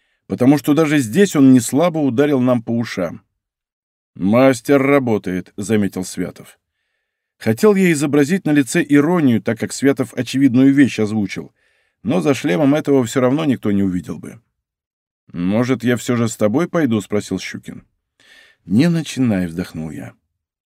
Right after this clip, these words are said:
«Предлагаешь мне ещё и от твоих техник уклоняться?» «Тебе не придётся уклоняться», произнёс он быстро. «С артефактами я там и сам справлюсь, а ты просто позаботишься о моём прикрытии. Как появится вражеский мастер, отпинаешь его к Святову,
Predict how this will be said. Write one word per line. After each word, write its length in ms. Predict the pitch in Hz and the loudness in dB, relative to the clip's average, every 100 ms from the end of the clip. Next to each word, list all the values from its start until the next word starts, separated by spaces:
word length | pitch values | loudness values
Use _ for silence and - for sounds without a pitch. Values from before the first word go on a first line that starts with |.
| - | -6
«Предлагаешь 560 | 107 113 135 175 151 | 0 2 2 0 -2
мне 160 | 143 160 | -2 -2
ещё 240 | 143 - | -4 -2
и 140 | 160 139 | 0 2
от 160 | 139 | 0
твоих 380 | - 160 202 196 | -2 -2 -2 -4
техник 420 | - 135 107 95 | -2 -2 -2 -6
уклоняться?» 680 | - - 107 92 87 - - _ _ _ _ _ _ _ _ | -6 -2 -2 -2 -6 -18 -20 _ _ _ _ _ _ _ _
«Тебе 280 | - - 98 | -16 -4 2
не 120 | 110 | 2
придётся 480 | 110 107 95 107 - | 2 0 0 0 -2
уклоняться», 720 | 120 120 123 127 123 - 127 - _ | -2 2 2 2 0 -2 -4 -6 _
произнёс 420 | - 120 113 120 117 | -4 0 2 0 0
он 120 | 113 | 0
быстро. 460 | 113 110 104 104 - _ _ _ _ | 0 -2 -2 -4 -4 _ _ _ _
«С 100 | - | -4
артефактами 600 | 113 135 127 180 - 143 | -2 0 2 0 2 4
я 140 | 139 | 4
там 200 | 135 156 | 2 0
и 40 | 143 | 0
сам 220 | - 175 | -2 -4
справлюсь, 560 | - 139 117 92 85 - _ _ | -4 -2 -2 -2 -8 -18 _ _
а 100 | - | -10
ты 100 | 90 | -6
просто 280 | 117 170 - | -4 -2 -2
позаботишься 680 | 139 147 139 120 165 170 - | 0 2 2 2 -2 -4 0
о 40 | |
моём 260 | 120 113 127 | 2 2 0
прикрытии. 600 | 117 110 90 90 - - _ _ _ _ _ | -4 -6 -8 -10 -14 -20 _ _ _ _ _
Как 180 | - 127 | -2 -2
появится 460 | 117 151 196 170 147 | 2 2 2 0 -2
вражеский 460 | 147 165 139 - | 0 0 -2 0
мастер, 460 | 135 185 - 127 98 _ _ | 2 2 0 -2 -2 _ _
отпинаешь 560 | 107 117 147 175 156 139 | -6 0 2 2 0 0
его 160 | 147 | 0
к 60 | 139 | 0
Святову, 580 | - 107 104 101 101 | -2 -2 0 -2 -4